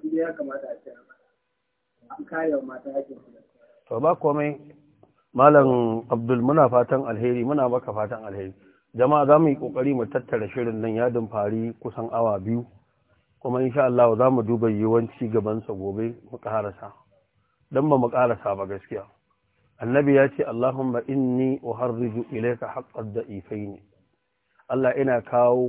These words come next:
Speaker 2: kukan karan mutane guda biyu wajenka akan haƙƙinsu. Ya ce akwai almar'atu, akwai mace sannan akwai maraya. Shi yasa za ka ga mace mantsin da Allah ya fara ajiye ta,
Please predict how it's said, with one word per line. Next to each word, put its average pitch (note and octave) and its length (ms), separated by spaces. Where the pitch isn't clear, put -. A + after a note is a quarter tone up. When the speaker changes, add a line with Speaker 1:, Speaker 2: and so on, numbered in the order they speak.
Speaker 2:
kukan C3+ 480
karan C3 340
mutane B2+ 560
guda A2 380
biyu A#2 240
wajenka A#2 300
akan G#2 180
haƙƙinsu. G2+ 540
Ya A#2+ 160
ce C#3 160
akwai A2+ 320
almar'atu, A#2+ 720
akwai C#3 320
mace A#2+ 320
sannan A#2+ 320
akwai A2+ 320
maraya. G2 400
Shi C#3+ 60
yasa C#3 260
za C#3 160
ka C#3 120
ga B2+ 140
mace C3 540
mantsin D3+ 760
da C#3+ 100
Allah C3 300
ya A#2 80
fara B2 300
ajiye A2 400
ta, G2+ 200